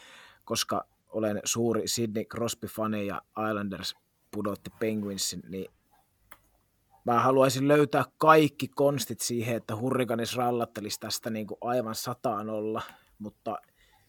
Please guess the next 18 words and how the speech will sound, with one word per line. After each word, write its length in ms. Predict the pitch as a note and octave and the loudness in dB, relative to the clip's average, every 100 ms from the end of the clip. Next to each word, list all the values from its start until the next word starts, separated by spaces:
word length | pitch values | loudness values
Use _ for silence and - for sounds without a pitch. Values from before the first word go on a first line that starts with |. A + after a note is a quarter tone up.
| _ _ _ | _ _ _
mutta 300 | - - - | -16 -4 0
en 120 | E3 | 6
valitettavasti 520 | F3 F#3+ F3 E3 - | 8 8 6 -2 4
löydä 260 | F3+ F3 D3 | 10 10 10
ihan 240 | C#3 C#3+ | 6 4
sataan 380 | C3+ D3+ D3 B2 | 2 0 2 2
nolla, 220 | A2+ G#2+ G#2 - | 2 -2 -6 -14
sataan 320 | - E3+ E3+ | -10 0 2
nolla 200 | C#3+ A#2+ - | 2 0 0
konsteja, 600 | D#3 D3+ C#3 - - G#2+ G#2 - - | 4 4 2 -4 -4 -6 -6 -16 -18
mutta, 360 | A#2 A#2 - B2 - _ _ _ _ _ _ _ _ _ _ - | -14 -6 -2 -2 -4 _ _ _ _ _ _ _ _ _ _ -8
mutta, 260 | D3 D#3 F3+ | -4 0 4
mutta 340 | F#3 F3+ - - | 4 4 -4 -6
lähdetään 300 | C3 F#3 G#3 | 0 2 2
nyt 60 | - | 4
siitä 220 | A#3 G3+ | 4 6
liikenteeseen, 600 | F3 D#3+ B2+ A#2 G#2+ A2 | 6 4 2 0 0 -4
että 260 | G#2+ - | -4 -6